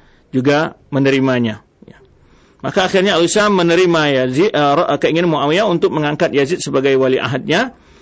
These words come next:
Ya, setelah, eh, perang dari, eh, kembalinya dari Yazid dari memimpin perang Konstantinopel ini, di mana kita ketahui juga di dalam pasukannya ada seorang sahabat yang mulia, itu Ayub Al-Ansari, ya. Kemudian tidak ada seorang pun dari penduduk Syam ataupun dari tokoh-tokoh ahli Syam yang menolak,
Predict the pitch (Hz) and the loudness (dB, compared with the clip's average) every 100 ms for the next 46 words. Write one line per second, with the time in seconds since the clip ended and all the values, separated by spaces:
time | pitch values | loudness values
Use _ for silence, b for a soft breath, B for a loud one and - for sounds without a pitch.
0 | b b b - 131 165 196 202 220 - | b b b -6 -6 -2 0 2 2 0
1 | - - 156 156 156 151 156 170 190 165 | -4 -2 0 2 0 0 0 2 2 2
2 | 156 156 147 135 - - _ _ 139 135 | 2 2 0 -2 -6 -20 _ _ -2 0
3 | 135 135 131 151 151 180 190 170 135 135 | 0 0 0 0 2 2 2 2 2 2
4 | 131 135 127 185 143 139 135 160 170 143 | 2 0 2 0 2 0 0 0 0 -2
5 | - 147 139 127 135 - 127 135 127 143 | 0 -2 -2 -4 -4 -4 -2 -2 -2 -2
6 | 135 185 254 - 143 143 151 160 - 139 | 0 -2 -4 -6 -2 0 0 -2 -4 -4
7 | 143 147 170 139 175 143 135 131 131 131 | -2 0 2 0 0 0 0 0 -2 -4
8 | 147 147 151 127 135 135 135 135 131 139 | -2 -2 -2 0 0 0 -2 -4 -2 -2
9 | 139 131 131 135 156 135 160 113 139 - | -2 -2 -2 0 0 0 -2 0 -2 -2
10 | 107 131 135 127 127 110 185 b b b | -4 -4 -2 -2 -2 -4 -6 b b b
11 | b b b b b b b - _ _ | b b b b b b b -20 _ _
12 | 151 165 233 233 220 220 269 262 220 220 | 0 0 0 2 2 2 2 2 2 2
13 | 220 247 202 175 175 170 165 - - - | 2 2 2 2 2 0 0 0 0 2
14 | 156 156 156 151 143 135 139 151 143 143 | 2 0 0 0 0 0 -2 -2 0 0
15 | 139 139 - 165 143 131 127 | 0 0 0 0 0 0 0